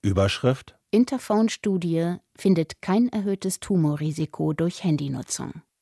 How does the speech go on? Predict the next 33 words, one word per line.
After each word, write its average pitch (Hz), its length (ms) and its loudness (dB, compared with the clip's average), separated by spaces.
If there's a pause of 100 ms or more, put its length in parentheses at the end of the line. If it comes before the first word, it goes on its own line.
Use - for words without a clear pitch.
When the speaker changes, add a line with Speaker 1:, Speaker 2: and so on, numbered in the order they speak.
Speaker 1:
Liest 131 280 2
man 127 140 6
die 113 80 2
Bewertung 101 580 2
des 73 200 -8
Bundesamts 95 640 -2
für 90 140 -6
Strahlenschutz 104 800 -2
jedoch 90 240 -2
bis - 200 -4
zum 92 260 -2
Ende, 131 380 2 (380)
findet 143 340 2
sich 139 200 -6
dort 80 260 -2 (180)
der 80 140 -2
Hinweis: 71 800 -6 (180)
Speaker 2:
Menschen, 220 440 2
die 156 180 -2
ihr 165 200 -2
Handy 208 400 0
sehr 202 220 -2
viel 233 200 -2
benutzen, 190 580 0 (280)
haben 185 440 2
ein 214 120 0
statistisch - 720 -6
signifikant 226 640 -4
erhöhtes 202 500 -4
Risiko, 160 580 0 (240)
sowohl 175 440 2
einen 160 340 0
Hirntumor 208 680 2